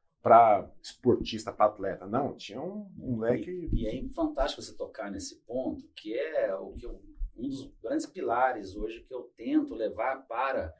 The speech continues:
Speaker 2: o, o estudante, né, o profissional, na verdade, né, que acaba sendo nosso aluno, é que não existe uma nutrição específica, né? A, a visão que eu tive, né, durante a graduação da nutrição de consultório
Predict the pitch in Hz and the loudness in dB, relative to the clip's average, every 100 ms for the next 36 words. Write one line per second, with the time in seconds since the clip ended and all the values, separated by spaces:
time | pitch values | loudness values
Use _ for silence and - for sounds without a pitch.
0 | _ _ - 101 101 95 104 107 - - | _ _ -6 -2 -2 -4 -4 -4 -4 -6
1 | - 113 113 101 92 - 87 95 - - | -2 -2 -2 -6 -8 -10 -8 -4 -4 -4
2 | - - - 101 - 92 87 85 82 98 | -6 -4 -2 -2 0 -2 -4 -6 -4 -2
3 | 107 90 87 90 85 - 92 - 92 90 | -2 -4 -14 -14 -12 -8 -6 -6 -8 -12
4 | 87 - - - - 110 - - _ _ | -12 -12 -10 -6 -6 -6 -10 -14 _ _
5 | - - 120 - 262 269 262 254 - 294 | -2 2 6 6 4 -2 -6 -4 -2 -2
6 | 359 294 269 247 - - - 247 - - | -4 -6 -8 -8 -10 -10 -8 -8 -12 -12
7 | - - - - - - - - 294 - | -10 -10 -12 -16 -20 -18 -14 -14 -12 -6
8 | - - _ - _ - 104 104 101 - | -6 -6 _ -20 _ -8 -4 -4 -6 -8
9 | _ - 123 127 123 143 190 202 165 143 | _ -6 -6 -4 -4 -2 -2 -2 -4 -4
10 | - 123 104 85 87 95 101 95 101 151 | -6 -6 -6 -6 -6 -6 -6 -6 -4 -4
11 | 123 120 113 117 110 - 107 85 107 123 | -4 -4 -2 0 0 -2 -4 -4 -6 -8
12 | 110 107 107 101 - 98 95 - - 98 | -10 -10 -10 -12 -14 -14 -12 -8 0 2
13 | - - | 2 0